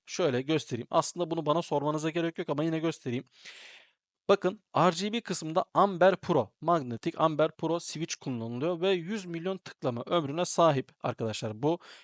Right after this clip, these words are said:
İsterseniz buradan da bakarsınız. Amber Pro, yani burası altmışın, burası altmış sek-, şeyin, altmış sekizin. Her ikisi de Magnetic'te, şeyde, e, R G B'de Magnetic Amber Pro kullanıyor arkadaşlar.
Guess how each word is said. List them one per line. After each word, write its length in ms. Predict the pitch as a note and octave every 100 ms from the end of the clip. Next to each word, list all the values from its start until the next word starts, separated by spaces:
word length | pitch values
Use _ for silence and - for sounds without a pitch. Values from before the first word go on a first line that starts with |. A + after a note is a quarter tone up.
| -
İsterseniz 560 | G3 D3 A#2 D3 D3
buradan 280 | C#3 C3+ C#3
da 80 | A2+
bakarsınız. 460 | A2 A#2 A2+ C#3+ E3
Amber 360 | C#3+ B2+ C#3
Pro, 360 | C#3 C#3 A#2 C3 - - _ -
yani 260 | C#3 B2+
burası 260 | D#3+ D#3 -
altmışın, 540 | D3+ - C3+ E3+ E3
burası 240 | D3 - E3+
altmış 340 | C#3+ D#3 -
sek-, 320 | C#3 B2 -
şeyin, 340 | - C3 B2+ -
altmış 260 | C#3 - C3+
sekizin. 420 | C3+ B2 A#2 -
Her 140 | - G3+
ikisi 260 | - C#3
de 140 | E3+ - - _
Magnetic'te, 1000 | D3+ F3+ D#3 C3 C#3+ - - _ C#3+ F#3 - - _
şeyde, 480 | - D#3 C#3+ E3 G#3
e, 60 |
R 200 | D3 D3+
G 200 | D3 C3+
B'de 280 | A#2+ A#2 F#3+ - - _ -
Magnetic 760 | C3 C3 E3+ C#3+ C3 D3+ F3+
Amber 360 | D3+ C#3+ D3+ E3
Pro 300 | - D3+ F3
kullanıyor 460 | - E3+ C#3 A2+
arkadaşlar. 540 | G#2+ - A2 - G#3